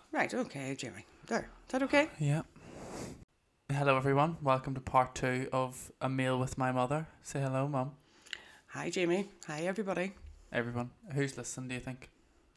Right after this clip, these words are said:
Speaker 2: Like, who do you envi-, who do you envision when you're sitting here, like, recording this? Who are you, like, thinking is listening to this?
Speaker 1: Well, Rachel, maybe?
Speaker 2: <laughs> Well, just Rachel. So, hi, Rachel.
Speaker 1: Hi, Rachel.
Speaker 2: Um, what was I gonna say? So, we j-,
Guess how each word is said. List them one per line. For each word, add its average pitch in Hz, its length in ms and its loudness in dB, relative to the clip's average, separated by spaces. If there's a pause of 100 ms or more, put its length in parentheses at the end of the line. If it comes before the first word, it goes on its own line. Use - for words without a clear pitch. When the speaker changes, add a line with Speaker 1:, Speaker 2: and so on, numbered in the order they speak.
(440)
Speaker 2:
Like, 131 100 2
who 139 140 8
do 139 40 8
you 135 180 8
envi-, 123 340 0
who 185 180 4
do 190 80 0
you 160 100 6
envision 131 380 2
when 131 80 -2
you're 131 100 2
sitting 131 220 -4
here, 123 200 -2 (380)
like, 127 140 -2
recording 123 300 2
this? 123 140 -6
Who 131 240 0 (180)
are 135 80 0
you, 123 160 -2
like, 120 240 -4
thinking 123 340 -8
is 120 140 -6
listening 135 300 -6
to 139 80 -6
this? - 180 -18 (760)
Speaker 1:
Well, 214 160 -4
Rachel, 202 380 0
maybe? 339 260 2 (500)
Speaker 2:
<laughs> - 300 2 (800)
Well, 131 220 6
just 139 240 2
Rachel. 113 260 0
So, 120 160 -2
hi, 151 260 4
Rachel. 151 640 2
Speaker 1:
Hi, 180 240 0
Rachel. 214 640 0 (260)
Speaker 2:
Um, 135 400 0 (640)
what 143 100 4
was 143 100 4
I 143 40 2
gonna 143 80 2
say? 135 280 4
So, 139 440 4
we 139 180 0
j-, - 160 -8